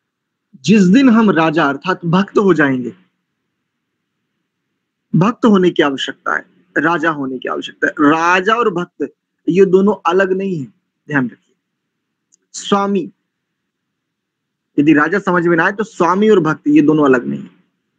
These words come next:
और क्या करें? "सुख स्वरूपाय कस्मै",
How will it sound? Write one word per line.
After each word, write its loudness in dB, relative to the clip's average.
और 0
क्या 0
करें? 0
"सुख 0
स्वरूपाय 0
कस्मै", -2